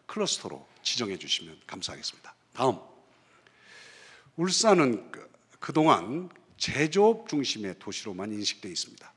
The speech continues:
그러나 울산에 반구대 암각화 등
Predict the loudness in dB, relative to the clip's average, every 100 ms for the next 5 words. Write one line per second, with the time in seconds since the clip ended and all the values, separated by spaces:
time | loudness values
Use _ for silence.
0 | _ -10 0 2 2 -2 -8 -12 -20 _
1 | -8 -2 2 4 4 0 -4 -18 _ _
2 | -10 -4 -2 -2 2 4 4 2 -2 -4
3 | -8 -8 -10